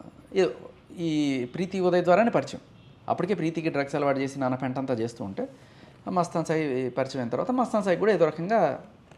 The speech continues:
అలవాటు చేశారు మొత్తానికి. అప్పటిదాకా అతను ఉందో లేదో నాకు తెలియదు, but, ఆ, ప్రీతి తర్వాతే మస్తాన్ సాయి వచ్చాడు. So మస్తాన్ సాయిని అడిగిందంట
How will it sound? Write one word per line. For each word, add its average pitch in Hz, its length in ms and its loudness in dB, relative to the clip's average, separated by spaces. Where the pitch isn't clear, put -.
అలవాటు 147 240 4
చేశారు 117 280 -6
మొత్తానికి. 123 360 -6
అప్పటిదాకా 147 680 2
అతను 98 300 -12
ఉందో 98 200 -6
లేదో 135 180 2
నాకు 123 140 -2
తెలియదు, 120 240 -2
but, 196 200 -4
ఆ, 110 540 -8
ప్రీతి 160 220 -6
తర్వాతే 170 420 8
మస్తాన్ 131 280 -2
సాయి 110 140 -2
వచ్చాడు. - 420 -14
So - 60 -2
మస్తాన్ 202 300 0
సాయిని 196 220 0
అడిగిందంట 175 360 0